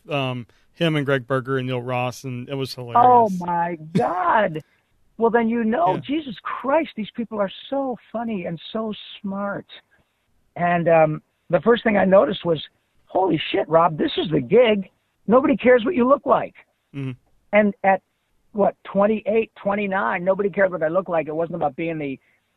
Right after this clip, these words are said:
Speaker 2: average-looking, uh, Caucasian boy next door who's five ten and a hundred and sixty pounds. And now, at sixty-three, at five ten and a hundred and forty pounds as a result of my little tap dance with cancer,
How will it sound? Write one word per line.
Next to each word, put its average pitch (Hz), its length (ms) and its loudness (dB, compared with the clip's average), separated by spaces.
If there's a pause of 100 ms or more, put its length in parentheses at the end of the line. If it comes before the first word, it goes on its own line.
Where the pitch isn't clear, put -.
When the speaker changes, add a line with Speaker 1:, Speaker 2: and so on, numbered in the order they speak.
Speaker 2:
average-looking, 160 920 0
uh, - 200 -6
Caucasian 156 640 0
boy 151 260 2
next 143 320 -6
door 139 360 0
who's 135 240 -4 (440)
five 147 300 -2
ten 156 180 -2
and 143 80 -6
a 139 40 -6
hundred 147 200 -6
and 143 80 -10
sixty 143 300 -10
pounds. 143 420 -6 (300)
And 170 200 0
now, 196 440 4 (400)
at 170 120 4 (140)
sixty-three, 220 680 0
at 160 120 -2
five 196 340 2
ten 202 200 2
and 185 80 -4
a 165 40 -2
hundred 190 260 0
and 185 140 -6
forty 269 320 6
pounds 170 440 -2
as 170 120 -2
a 170 60 -8
result 165 380 -4
of 170 80 -8
my 160 160 -4
little 156 200 -8
tap 170 280 0
dance 160 260 -4
with 147 140 -12
cancer, 190 460 -6